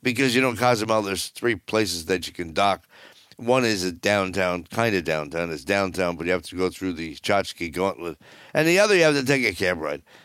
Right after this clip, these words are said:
And the cab drivers in Mexico are underpaid, but they're a lot of fun. So I t-, you've heard the story before. I get in the cab,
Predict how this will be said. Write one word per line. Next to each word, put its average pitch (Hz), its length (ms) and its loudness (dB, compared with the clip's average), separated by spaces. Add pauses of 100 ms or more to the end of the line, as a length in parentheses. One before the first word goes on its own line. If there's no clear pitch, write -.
(140)
And 131 280 2
the 123 80 0
cab 160 240 2
drivers 135 360 4
in 113 120 2
Mexico 110 460 0
are 113 100 4
underpaid, 123 500 2
but 101 140 0
they're 98 100 2
a 98 80 4
lot 98 160 4
of 87 80 -2
fun. 73 260 -6 (220)
So 156 140 4
I 147 180 6
t-, 95 240 -4
you've 117 140 0
heard 123 180 2
the 90 60 -6
story 80 280 -2
before. 85 220 2
I 151 60 4
get 151 220 4
in 120 120 2
the 90 80 -2
cab, 85 300 -2